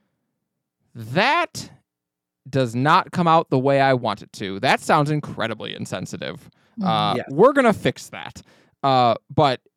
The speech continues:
Speaker 1: if I'm sitting here worried about it as I'm writing it, it gets in the way of getting it on paper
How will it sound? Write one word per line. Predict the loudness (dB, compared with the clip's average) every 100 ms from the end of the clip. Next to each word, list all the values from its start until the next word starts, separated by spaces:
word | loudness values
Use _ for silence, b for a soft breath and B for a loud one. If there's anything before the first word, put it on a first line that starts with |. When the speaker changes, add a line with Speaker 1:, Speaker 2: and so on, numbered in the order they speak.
| _
Speaker 1:
if | -6 0
I'm | 2 2 -2 -8 _
sitting | -16 -4 -2 0
here | 2 2 0
worried | -4 2 4 4 4
about | 4 4 4
it | 4 0
as | 0 2
I'm | 0 -2
writing | 0 2 2 0
it, | -4 -6 _ _ _ _ _ _
it | -4 -2 -2 _ _ _ _ _ _ _ _ _ _ _ -4
gets | 0 0 -2
in | -4 -2
the | -2
way | 0 0 2 0 0 -2
of | -4 -6 -12 _ -6
getting | -4 -4
it | -6 -6
on | -8 -8
paper | -8 -8 -10 -16